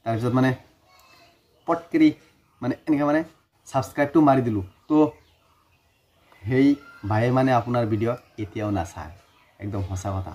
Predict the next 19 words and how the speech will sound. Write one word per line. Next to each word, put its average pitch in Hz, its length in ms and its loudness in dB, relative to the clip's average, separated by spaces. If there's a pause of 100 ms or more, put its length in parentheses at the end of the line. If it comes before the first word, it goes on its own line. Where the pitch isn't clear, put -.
আপোনাৰ 107 240 -4
ভিডিঅ' 110 240 0
কেতিয়াও 113 300 -4
নাচায়। 90 260 -8 (400)
ছাবস্ক্ৰাইবটো 131 480 -8
আপুনি 135 160 0 (100)
মাৰি 117 200 0
দিলে, 110 200 -4
কেতিয়াও 226 240 -4
নাচায়, 110 260 -8 (600)
আল্লে 110 200 0
বাল্লে 101 180 -4 (380)
নাচায়, 135 220 -14 (520)
মাৰি 127 200 0
দিলে। 135 160 0 (840)
তো 147 60 -2 (580)
সেনেকা 165 440 6 (420)
যদি 143 220 2
আপোনাৰ 165 180 2